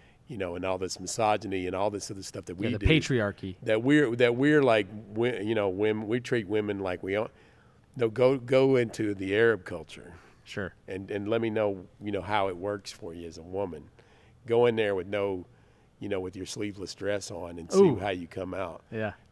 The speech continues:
Speaker 1: No, it's not a good thing. But yet we're fueling that. We just hate God. We hate the God of Israel. We hate the God. And so the morality of the God of Israel, obviously, is, is, a,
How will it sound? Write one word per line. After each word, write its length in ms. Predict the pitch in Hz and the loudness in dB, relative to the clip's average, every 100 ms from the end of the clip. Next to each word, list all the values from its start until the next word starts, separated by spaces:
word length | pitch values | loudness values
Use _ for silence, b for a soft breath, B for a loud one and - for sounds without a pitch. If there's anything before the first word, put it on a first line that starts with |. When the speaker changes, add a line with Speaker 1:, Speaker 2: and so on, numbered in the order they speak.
| 131 | 2
Speaker 1:
No, 160 | 131 | 4
it's 180 | 143 147 | 4 2
not 160 | 135 101 | -2 0
a 20 | |
good 220 | 113 101 | -4 -6
thing. 360 | 151 156 78 98 | -4 -4 -4 -2
But 140 | 110 | 0
yet 200 | 117 117 | 2 2
we're 140 | 107 95 | 0 -6
fueling 720 | - - 180 196 208 147 104 | -8 -8 -4 2 4 4 0
that. 160 | 92 95 | -4 -4
We 80 | |
just 220 | 170 233 - | -4 -4 0
hate 240 | 143 104 | 0 0
God. 500 | 104 117 107 - - | 2 2 2 -4 -8
We 200 | 113 143 | -4 -2
hate 200 | 143 147 | 0 -2
the 60 | 117 | -4
God 280 | 104 98 90 | -4 -4 -4
of 100 | 95 | -6
Israel. 300 | 113 113 104 | -6 -4 -6
We 80 | 95 | -6
hate 100 | 82 | -10
the 80 | |
God. 300 | 85 90 87 - b b b b b | -12 -10 -10 -14 b b b b b
And 120 | 98 | -10
so 140 | 104 123 | -2 -2
the 120 | 113 | -2
morality 840 | 120 131 165 185 180 165 143 123 | -2 4 6 8 8 6 2 2
of 120 | 117 | 0
the 60 | 104 | 0
God 300 | 98 110 107 | 0 2 2
of 160 | 95 107 | 0 -2
Israel, 460 | 143 131 95 95 | -2 -2 -4 -4
obviously, 720 | 98 95 95 - 104 98 92 - _ b b b | -4 -6 -8 -10 -8 -6 -8 -12 _ b b b
is, 320 | - 101 95 95 | -6 -6 -6 -10
is, 380 | - 104 95 | -8 -6 -6
a, 120 | 92 | -6